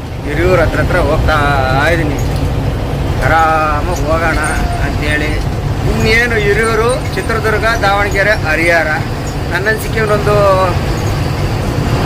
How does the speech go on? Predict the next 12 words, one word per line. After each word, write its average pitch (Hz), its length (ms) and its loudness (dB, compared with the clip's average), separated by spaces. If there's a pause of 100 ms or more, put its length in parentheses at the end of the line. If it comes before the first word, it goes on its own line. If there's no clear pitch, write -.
(180)
ಆ, 170 680 2
ಹೆಚ್ಚು 165 360 0
ಕಮ್ಮಿ 180 260 2
ಒಂದು 185 420 0
ನೂರಿಪ್ಪತ್ತು, 240 580 0
ನೂರ 240 100 0
ಮೂವತ್ತು 214 320 0
ಕಿಲೋಮೀಟರ್ 247 280 0
ಇರ್ಬೋದು 208 260 2
ಅಷ್ಟೇ 170 200 0
ಅನ್ಲೋಡಿಂಗ್ 180 480 2
ಪಾಯಿಂಟು. 170 320 0